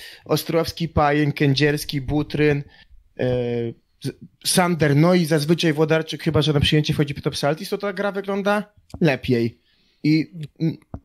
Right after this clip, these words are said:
nie wiem, ile lat, ile razy jeszcze będziemy się łapać na tym, że robimy równą czternastkę, kiedy to trochę nie działa, bo brakuje automatyzmu, w pewności, szczególnie,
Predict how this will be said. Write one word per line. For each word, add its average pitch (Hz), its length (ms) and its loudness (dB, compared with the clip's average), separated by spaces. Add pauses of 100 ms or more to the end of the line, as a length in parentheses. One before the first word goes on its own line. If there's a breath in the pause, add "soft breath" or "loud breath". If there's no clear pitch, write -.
(480)
nie 180 140 4
wiem, 170 200 0
ile 180 260 4
lat, 170 280 -2
ile 165 260 -2
razy 160 240 0
jeszcze 170 180 0
będziemy 160 260 0
się 175 100 0
łapać 165 280 0
na 160 160 -6
tym, 202 180 -8
że 185 120 0
robimy 175 280 0
równą 170 260 2
czternastkę, 165 560 -4
kiedy 208 200 -4
to 214 280 -2 (560 soft breath)
trochę 196 240 2
nie 185 120 2
działa, 185 240 2
bo 185 80 0
brakuje 180 360 2
automatyzmu, 170 520 0
w 180 40 -4
pewności, 175 440 -2
szczególnie, 196 680 4